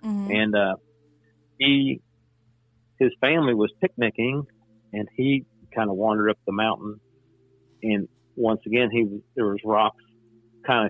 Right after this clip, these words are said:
Speaker 2: coming around him, and he thought, "Well, you know, they're coming off these ledges," and he, and he gets up to the spine of the, of the mountain, and, uh, and there squat, in a squatting position is, is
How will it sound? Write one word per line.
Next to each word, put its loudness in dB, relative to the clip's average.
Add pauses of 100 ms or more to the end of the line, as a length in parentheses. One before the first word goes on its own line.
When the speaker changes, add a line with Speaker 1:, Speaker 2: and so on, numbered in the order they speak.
Speaker 2:
coming 0
around 2
him, -2
and -4
he -2
thought, -4
"Well, -4 (180)
you -4
know, -6
they're -8
coming -2
off -2
these -2
ledges," -2 (540)
and 0
he, 0 (140)
and -2
he 0
gets 0 (120)
up -2
to -4
the -2 (140)
spine 2
of -4
the, 0 (460)
of 2
the 2
mountain, 2 (120)
and, -2
uh, 2 (1300)
and 0
there 4 (300)
squat, 4
in -4
a -4
squatting 0
position -10
is, -10 (260)
is -2